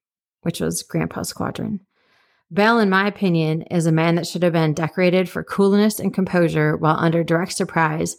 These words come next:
attack by undeclared enemy. He had been on the hangar watch when the first bombs dropped. He was on the ramp when he observed the first torpedo planes making their run and drop.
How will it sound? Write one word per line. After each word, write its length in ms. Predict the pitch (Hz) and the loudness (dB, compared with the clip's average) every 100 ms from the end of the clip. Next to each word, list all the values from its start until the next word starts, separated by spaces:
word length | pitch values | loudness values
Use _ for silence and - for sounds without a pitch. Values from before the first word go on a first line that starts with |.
| - | -12
attack 540 | 175 - 170 139 - - | -6 0 0 -2 -10 -6
by 160 | 170 160 | -2 0
undeclared 580 | - 165 180 - 165 160 | 2 2 0 -2 -4 -2
enemy. 500 | 165 160 170 165 190 - - - | 0 0 -2 -4 -6 -10 -20 -6
He 160 | - | 2
had 100 | 185 | 2
been 160 | 170 202 | 4 4
on 140 | 220 | 4
the 80 | 226 | 2
hangar 280 | 196 180 170 | 2 2 2
watch 320 | 160 160 - | 2 -2 -2
when 100 | 165 | -2
the 60 | 160 | -2
first 300 | - 170 170 | 0 -2 -2
bombs 320 | 156 170 - | -2 -2 -2
dropped. 400 | 180 160 - - - - - | 0 0 -2 -8 -20 -20 -8
He 120 | - | 0
was 120 | 180 | 2
on 100 | 185 | 4
the 80 | 180 | 4
ramp 400 | 175 196 165 - | 4 2 2 0
when 100 | 170 | 2
he 80 | 165 | 2
observed 480 | 165 151 165 165 156 | 2 2 2 2 -2
the 120 | 165 | -4
first 280 | 175 180 - | 0 -2 0
torpedo 460 | 190 180 175 175 | -2 2 2 2
planes 400 | 170 160 151 151 | 0 0 0 0
making 280 | 160 160 170 | 0 0 2
their 120 | 160 | 2
run 160 | 156 156 | 2 0
and 100 | 156 | 0
drop. 400 | 160 143 135 | 0 0 -2